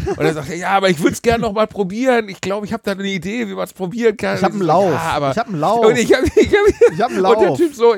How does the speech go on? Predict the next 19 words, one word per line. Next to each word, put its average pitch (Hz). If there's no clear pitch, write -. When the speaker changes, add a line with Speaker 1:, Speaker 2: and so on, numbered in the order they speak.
Speaker 1:
„Ja, 185
ähm, 160
entschuldigen 208
Sie.“ 175
Und 156
die 165
so, 160
„Ja, 185
Sie 151
halten 196
jetzt 180
mal 180
die 180
Klappe. 190
Sie 127
kommen 190
gleich 175
in 160
Betäubung.“ 156